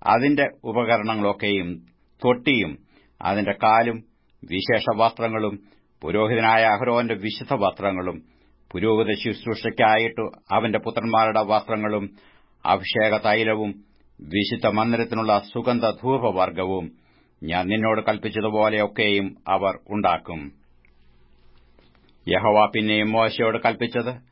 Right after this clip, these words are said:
"നീ ഇസ്രായേൽ മക്കളോട് പറയേണ്ടത് എന്തെന്നാൽ, നിങ്ങൾ എന്റെ ശബ്ബത്തുകളെ ആചരിക്കണം. ഞാൻ നിങ്ങളെ ശുദ്ധീകരിക്കുന്ന യഹോവയാകുന്നു എന്ന് അറിയേണ്ടതിന് അത് തലമുറ തലമുറയായി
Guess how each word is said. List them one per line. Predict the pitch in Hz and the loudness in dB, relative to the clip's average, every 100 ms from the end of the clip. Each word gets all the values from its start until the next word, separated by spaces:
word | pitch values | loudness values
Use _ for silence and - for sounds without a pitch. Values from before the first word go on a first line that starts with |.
| _ _ _ - | _ _ _ -4
"നീ | 98 101 | -2 -2
ഇസ്രായേൽ | 98 113 107 | 0 0 2
മക്കളോട് | 113 113 107 110 107 | 0 0 0 2 2
പറയേണ്ടത് | 110 110 113 110 107 | 0 2 0 -2 -2
എന്തെന്നാൽ, | 113 117 87 87 85 85 _ _ _ _ _ | 0 -2 -2 -4 -4 -8 _ _ _ _ _
നിങ്ങൾ | - 98 104 110 | -4 0 2 2
എന്റെ | 104 | 0
ശബ്ബത്തുകളെ | 104 113 107 - 110 110 107 | 0 0 0 -2 -2 0 4
ആചരിക്കണം. | 107 110 104 101 110 104 104 101 _ _ _ _ _ | 2 2 -4 -2 -2 0 -4 -6 _ _ _ _ _
ഞാൻ | 71 76 87 | -10 -4 -2
നിങ്ങളെ | 101 107 110 107 | 0 0 0 0
ശുദ്ധീകരിക്കുന്ന | 120 120 117 117 117 117 113 | -2 -4 0 2 2 -2 -2
യഹോവയാകുന്നു | 113 107 123 113 110 110 110 110 110 107 101 | 0 2 2 2 2 4 2 0 -6 -8 -6
എന്ന് | 107 113 | -4 0
അറിയേണ്ടതിന് | 107 120 117 98 85 85 82 80 _ _ _ _ - | 2 2 2 0 -4 -8 -8 -10 _ _ _ _ -8
അത് | 80 78 | -8 -6
തലമുറ | - 107 110 110 | 0 2 2 2
തലമുറയായി | 107 113 110 110 104 104 104 101 101 | 2 0 2 2 4 4 2 0 -6